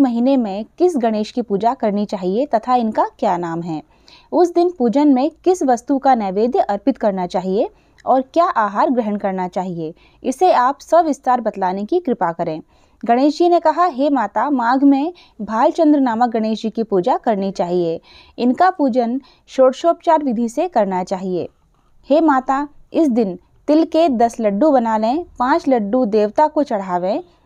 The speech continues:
और शेष पाँच ब्राह्मण को दान दे देवें। ब्राह्मण की पूजा भक्तिपूर्वक करके उन्हें दक्षिणा देने के बाद उन पाँच लड्डुओं को उन्हें प्रदान कर दें। हे देवी,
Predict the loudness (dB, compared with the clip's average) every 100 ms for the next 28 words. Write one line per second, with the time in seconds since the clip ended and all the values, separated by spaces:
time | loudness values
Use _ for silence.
0 | -2 0 0 -2 0 0 0 -2 0 0
1 | -2 -2 -2 -4 -2 0 0 2 0 0
2 | -2 0 0 -2 -6 -12 _ -20 -12 -6
3 | -2 2 4 4 2 2 2 2 2 0
4 | -4 -4 -4 -2 -2 -2 0 0 0 2
5 | 2 2 -4 _ -2 0 2 2 0 -4
6 | 0 2 4 4 2 0 0 2 2 0
7 | -4 _ _ -2 0 2 2 2 2 0
8 | 0 0 2 2 2 2 -2 -2 -2 -2
9 | 0 0 -2 -4 -4 -6 -8 -12 -16 -18
10 | -20 _ _ 0 2 4 2 2 -2